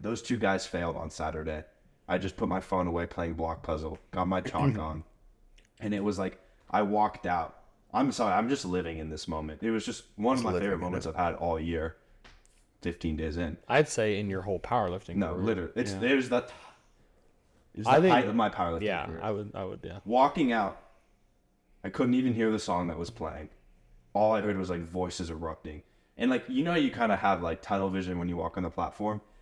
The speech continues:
Speaker 1: And it wasn't like this looking at videos, but, like, it, I, it looked like there was people everywhere. And there kinda was.
Speaker 3: There pretty much was.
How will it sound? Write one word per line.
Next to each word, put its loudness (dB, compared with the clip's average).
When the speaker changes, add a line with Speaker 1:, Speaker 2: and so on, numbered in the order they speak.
Speaker 1:
And 4
it 4
wasn't 4
like 0
this -2
looking -2
at -4
videos, -2
but, 2
like, -2
it, -4
I, 2
it 2
looked 0
like 0
there 2
was -2
people -12
everywhere. -14
And 6
there 8
kinda 2
was. -12
Speaker 3:
There 2
pretty -4
much -10
was. -10